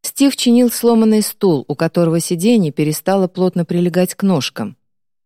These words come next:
Джо все время боялась, что у кого-то из посетителей в эту щель попадут пальцы, и человек причинит себе вред. Всю прошедшую ночь она вертелась в кровати, думая о своем разговоре с Молли и Артуром. Этим утром —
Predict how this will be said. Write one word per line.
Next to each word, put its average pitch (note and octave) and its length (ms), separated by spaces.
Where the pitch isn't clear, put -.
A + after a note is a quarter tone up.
Джо D#3+ 160
все E3 220
время E3 320
боялась, E3+ 580
что - 260
у D3 60
кого-то E3+ 380
из D#3 100
посетителей E3 840
в F#3+ 100
эту B3+ 220
щель B3+ 240
попадут G#3 560
пальцы, B2+ 520
и D#3+ 80
человек F3+ 460
причинит F#3+ 480
себе F#3 280
вред. D3+ 440
Всю D4+ 200
прошедшую B3 680
ночь B3+ 340
она G3 240
вертелась F#3+ 560
в - 100
кровати, F#3 520
думая F3+ 420
о E3 120
своем E3+ 420
разговоре D#3+ 580
с - 160
Молли F3 360
и E3 260
Артуром. C3 640
Этим D#3+ 400
утром — E3+ 400